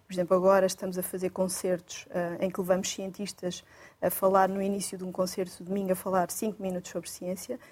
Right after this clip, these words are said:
e, portanto, é apanhar aqui os públicos num momento inesperado. Eh, é também levar ao, ao Nós Alive, levar cientistas ao Nós Alive, eh, e aqui também encontrar um público diferente. Eu acho é que temos que encontrar aqui diferentes canais,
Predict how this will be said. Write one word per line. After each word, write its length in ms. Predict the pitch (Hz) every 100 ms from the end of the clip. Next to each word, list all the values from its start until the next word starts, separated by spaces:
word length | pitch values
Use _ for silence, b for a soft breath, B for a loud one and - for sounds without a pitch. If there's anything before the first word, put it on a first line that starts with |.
| B
e, 100 | -
portanto, 180 | 175 175
é 60 | 202
apanhar 440 | 202 208 202 196
aqui 200 | 190 -
os 140 | 190
públicos 580 | - 208 185 180 - - -
num 120 | 190
momento 560 | 190 196 185 170 - -
inesperado. 600 | 196 196 - 170 175 220 - B B B B
Eh, 320 | 190 190 202
é 20 |
também 680 | 202 208 208 202 196 185 175
levar 460 | 196 190 180 196 185
ao, 260 | 180 180
ao 80 | 185
Nós 240 | 202 202 202
Alive, 540 | 190 185 180 180 -
levar 240 | 185 185
cientistas 580 | 185 - 180 202 - 185
ao 80 | 196
Nós 180 | 190 185
Alive, 400 | 185 185 185 180 - B B -
eh, 180 | 175 -
e 140 | 202
aqui 280 | 202 - 208
também 260 | 214 196
encontrar 460 | 196 196 185 190 185
um 100 | 185
público 380 | - 190 185 -
diferente. 400 | 190 - 185 175
Eu 100 | 196
acho 220 | 208 -
é 40 | 220
que 360 | - 220 214 -
temos 280 | - 220 214
que 100 | -
encontrar 680 | 208 202 196 - 208 202 214 - B B B
aqui 280 | 196 - 214
diferentes 600 | 190 208 - 233 233 -
canais, 640 | - 190 190 208 220 -